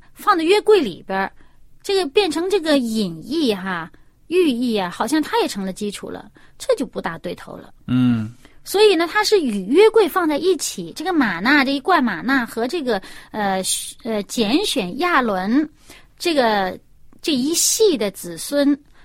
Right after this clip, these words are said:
Speaker 1: 作为这个上帝的祭司，那么这么一个拣选，这个都是做见证的，它并不是一个上帝执掌整个宇宙的这么一个基础。
Speaker 2: 嗯哼。
Speaker 1: 所以它是与法规放在一起的。那我，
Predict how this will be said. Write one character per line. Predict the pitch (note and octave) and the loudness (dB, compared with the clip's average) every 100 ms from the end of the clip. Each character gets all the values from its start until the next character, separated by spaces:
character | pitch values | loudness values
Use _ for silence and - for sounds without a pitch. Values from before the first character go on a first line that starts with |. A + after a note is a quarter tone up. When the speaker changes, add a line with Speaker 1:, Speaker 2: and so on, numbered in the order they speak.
| - | -10
Speaker 1:
作 | - D4+ | -2 0
为 | G#3+ G#3+ | 2 0
这 | B3+ C4 | -2 -4
个 | G3+ | -4
上 | - E4 B3+ | -2 -2 -2
帝 | C4+ | -2
的 | G#3+ | -6
祭 | - D#4 B3 | -6 -4 -4
司， | - F#4 F#4+ - - - - | -4 -2 -2 -2 -12 -18 -6
那 | E4+ | -4
么 | - | -2
这 | - B4 | -2 0
么 | F4+ | 2
一 | C4 D4 | 0 0
个 | F4 C#4+ | 0 -2
拣 | - F#3 G#3+ F#4+ | -2 -4 -2 -2
选， | - F#3+ - - | -2 -6 -6 -4
这 | G#4+ | -2
个 | F4 | 0
都 | D#4+ E4+ | -2 -6
是 | D4+ A#3+ | -6 -8
做 | - F4 | -4 -4
见 | - G4+ E4+ | -2 -2 0
证 | B3+ D4 G#3+ | 0 -2 -2
的， | F3+ - - | -6 -12 -20
它 | - F4+ F#4+ - - - | -8 -4 -4 -6 -20 -6
并 | F#4+ D#4+ | 0 0
不 | G3+ B3 | 0 -4
是 | - C4 | -6 -6
一 | G3+ A#3+ | -6 -6
个 | C4+ A3 F#3 E3+ | -4 -4 -4 -6
上 | - - F4 C4 | -8 -6 -2 -2
帝 | C#4+ A#3 - - - - - | -2 -6 -8 -20 -20 -20 -18
执 | - A#3+ - | -8 -6 -6
掌 | F3+ F#3+ | -8 -10
整 | G3 - | -10 -8
个 | B3+ B3 | -6 -6
宇 | E3+ | -6
宙 | A#3+ A3 | -6 -6
的 | F#3 | -6
这 | G#3 | -10
么 | F3+ | -10
一 | |
个 | G#3+ | -10
基 | G#3 A#3 | -8 -8
础。 | - - - - - - _ | -8 -12 -16 -18 -20 -20 _
Speaker 2:
嗯 | C3+ C3 | 2 2
哼。 | |
Speaker 1:
所 | B2+ F3+ | 4 2
以 | |
它 | - F4+ F4+ | 0 -4 -4
是 | F#4 D4 | -2 -4
与 | - F3+ - | -6 -10 -10
法 | - F3+ | -12 -8
规 | D4 | -8
放 | D4+ D#4+ | -2 -2
在 | C4+ | -2
一 | E4 D#4 | -4 -6
起 | - - | -8 -12
的。 | - E3+ - - - - | -10 -12 -12 -20 -20 -12
那 | G3+ - - - - | -10 -10 -18 -20 -10
我， | G3 - | -8 -8